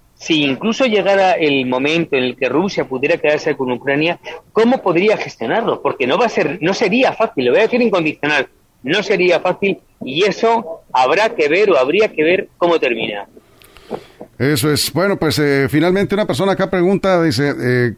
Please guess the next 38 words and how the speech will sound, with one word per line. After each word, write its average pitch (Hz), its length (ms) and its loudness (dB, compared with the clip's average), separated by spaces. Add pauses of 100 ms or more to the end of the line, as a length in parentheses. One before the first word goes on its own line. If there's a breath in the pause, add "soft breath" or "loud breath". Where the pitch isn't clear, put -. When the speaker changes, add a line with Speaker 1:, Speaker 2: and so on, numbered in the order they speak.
(120)
Speaker 2:
¿crees 175 360 0
que 185 160 -2
sí 196 280 0
van 170 260 2
a 196 80 2
invadir... 156 640 2
Eh... 156 200 0 (460 loud breath)
Eh, 113 160 0
la 117 180 0
capital, 147 720 0
eh, 110 440 2
Kiev, 165 400 0
eh, 120 240 0
lo 113 180 0
que 110 260 0
tú - 160 -6
puedes 151 240 0
observar 131 500 0
hasta 135 220 -2
ahorita, 139 320 0
porque 123 540 -2 (320 loud breath)
se 117 160 -2
sigue 160 260 0
resistiendo 151 520 0
Ucrania? 151 720 0
Estoy 143 240 -2
sintetizando 135 600 0
una 151 120 2
pregunta, 131 420 0
un 139 100 2
profesor 123 420 -2
de 120 120 0
Mazatlán, 110 580 0
no 123 80 0
nos 117 160 0
da 110 100 0
su 107 140 -4
nombre, 107 400 -2